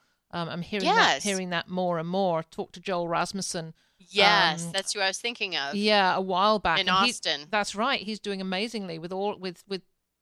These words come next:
Speaker 1: numerous properties in Austin and really catering for that, uh, for, well, for different types of markets.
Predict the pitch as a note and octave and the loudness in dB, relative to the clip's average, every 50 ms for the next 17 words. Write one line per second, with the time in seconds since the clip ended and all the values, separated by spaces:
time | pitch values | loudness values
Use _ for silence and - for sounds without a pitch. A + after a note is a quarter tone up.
0 | _ _ - F#3 F3 F#3 G3 A3+ C4+ D4 A#3+ G3 C#3+ - - - - - - _ | _ _ -10 -8 -4 -2 -2 -2 -2 -2 -4 -4 -4 -6 -6 -8 -8 -10 -12 _
1 | _ - - - F#3+ F3+ - F3+ - - E3 D3+ D3+ - - - F3 E3 - E3+ | _ -12 -8 -8 -8 -6 -8 -10 -10 -10 -10 -10 -12 -12 -10 -10 -10 -10 -8 -8
2 | E3 D#3 - - - E3 D#3 E3 - - _ _ - G3+ G3+ F3+ F3+ F3+ G3+ A3 | -8 -10 -10 -10 -10 -10 -10 -10 -14 -20 _ _ -6 -4 -4 -4 -6 -4 -2 -2
3 | A3+ A3 G#3 - - - A3 A#3 A#3 - - G#3+ F#3+ F3+ E3+ - - F#3 - F3+ | 0 0 -2 -6 -6 -8 -8 -8 -8 -8 -8 -8 -8 -8 -10 -14 -14 -10 -8 -8
4 | F3 - - - - G#3 F#3 F3 - F3 - G3+ G#3+ G3 - G#3 F3+ - A#3+ A#3 | -8 -8 -10 -10 -8 -8 -8 -8 -8 -12 -10 -8 -8 -8 -8 -8 -6 -4 -4 -4
5 | - - A#3+ F3+ - - - - A3+ - - - - G#3 F3 F3+ F#3 F3+ G3 G#3+ | -4 -6 -10 -10 -10 -10 -8 -6 -6 -6 -6 -8 -12 -12 -10 -10 -8 -6 -6 -8
6 | G#3 _ - E3+ - _ - - - | -8 _ -14 -14 -14 _ -12 -12 -12